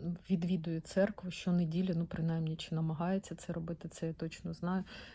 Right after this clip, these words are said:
знайома з нашими католиками. Хоча вона в самій асоціації, я думаю, не перебуває, тому що я її на різних заходах не бачу. Е, ось, але в, в будинку є в неї атрибути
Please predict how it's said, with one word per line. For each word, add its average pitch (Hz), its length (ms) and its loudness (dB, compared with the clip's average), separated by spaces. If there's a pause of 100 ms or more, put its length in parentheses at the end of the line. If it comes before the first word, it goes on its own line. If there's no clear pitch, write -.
(100)
знайома 175 520 4
з 151 80 -6
нашими 160 420 -2
католиками. 175 760 0 (380)
Хоча 180 240 2
вона 175 240 4
в 170 60 0
самій 180 320 4
асоціації, 165 760 -2
я 165 60 0
думаю, 165 360 0
не 170 160 0
перебуває, 190 680 0
тому 170 220 -2
що - 200 -6
я 170 160 2
її 170 180 0
на 165 140 2
різних 170 380 2
заходах 165 540 -2
не 180 100 0
бачу. 214 440 0 (1500)
Е, 185 320 4 (100)
ось, 175 400 0
але 190 720 6 (1200)
в, 175 340 2
в 165 100 -4
будинку 190 520 8
є 165 340 2
в 160 100 -2
неї 160 380 0
атрибути 180 920 0